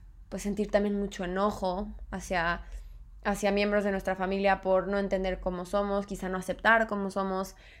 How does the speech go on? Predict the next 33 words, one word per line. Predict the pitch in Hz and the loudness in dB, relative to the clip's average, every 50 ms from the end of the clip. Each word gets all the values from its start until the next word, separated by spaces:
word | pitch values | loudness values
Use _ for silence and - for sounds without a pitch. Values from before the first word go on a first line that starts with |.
| - - | -2 4
tal | 208 202 202 190 | 6 6 6 6
vez | 202 202 202 196 | 6 4 2 2
por | - - 196 185 | 2 0 0 0
no | 190 185 | 0 0
entender | 185 185 196 185 185 185 | 0 0 0 0 0 0
nuestros | 175 185 185 185 185 175 | -2 -2 -4 -4 -6 -6
estilos | 185 175 - 202 190 190 185 175 | -6 -6 -4 -2 0 0 2 2
de | 185 180 | 0 0
vida, | 208 226 220 220 202 202 196 208 214 - - - - - - - - | 0 2 4 6 6 6 4 4 0 -8 -18 -20 -20 -20 -20 -6 2
tal | - 208 202 202 | 6 6 6 6
vez | 190 196 190 185 190 | 4 2 0 0 -2
por | - 190 190 190 | -2 -2 -2 0
no | 190 | 0
entender | 190 185 196 185 185 208 208 | 0 0 0 2 2 2 2
nuestras | 220 214 208 - 185 180 | 2 0 -2 -2 -4 -4
decisiones. | 175 175 - 185 175 - 202 202 196 196 185 185 247 277 - - - - - - - - | -6 -6 -8 -8 -6 -2 -2 0 0 0 -2 -2 -4 -4 -8 -12 -18 -20 -20 -20 -20 -20
Siempre | - - - 254 254 247 247 285 294 | -16 -6 0 2 4 4 6 6 8
hay | 269 254 247 240 | 8 8 6 6
como | 247 240 220 202 | 2 0 0 0
un | 208 214 208 | 0 0 0
punto | 214 214 214 208 208 226 | 2 2 2 2 2 0
en | 233 226 | 0 2
donde | 214 190 185 185 180 180 180 170 165 165 165 - - - - - - - - - - - - _ - - - - | 2 2 2 2 2 2 2 0 0 -2 -6 -10 -16 -20 -20 -20 -20 -20 -20 -20 -20 -20 -20 _ -20 -10 -2 0
hay | 202 | 2
mucha | 202 208 208 208 220 | 2 2 2 2 0
frustración | 214 214 196 190 - 180 175 175 - 196 196 196 | 0 -2 -4 -4 -4 -4 -4 -2 -2 0 2 2
y | |
hay | 190 190 | 2 2
mucho | 196 190 190 - 185 | 2 0 0 -2 -2
enojo | 175 175 180 175 - - 175 175 | -2 -2 -2 0 0 0 0 2
porque | - 208 202 202 - 214 202 202 262 - - - | 2 2 2 2 2 0 0 0 0 -4 -6 -8
creemos | - - 190 190 220 247 247 202 196 226 - - | -4 0 2 2 4 4 2 2 2 0 -2 -4
que, | - - 185 180 180 180 180 185 180 | -2 0 0 2 2 2 0 -2 -6